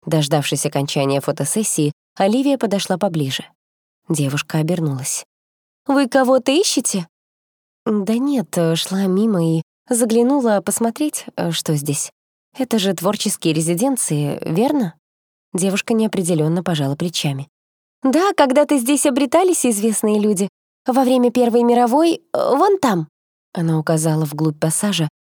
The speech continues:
на большое пустующее пространство с застекленной стеной. «Находилась столовая для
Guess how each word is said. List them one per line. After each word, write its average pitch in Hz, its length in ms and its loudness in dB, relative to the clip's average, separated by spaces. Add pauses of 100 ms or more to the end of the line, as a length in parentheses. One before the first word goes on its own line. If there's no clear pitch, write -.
(180)
на 208 160 0
большое 202 420 0
пустующее 202 560 -4
пространство 208 840 -4
с 165 60 -4
застекленной 156 680 -2
стеной. 151 420 -2 (540)
«Находилась 339 600 2
столовая 269 680 4
для 240 420 2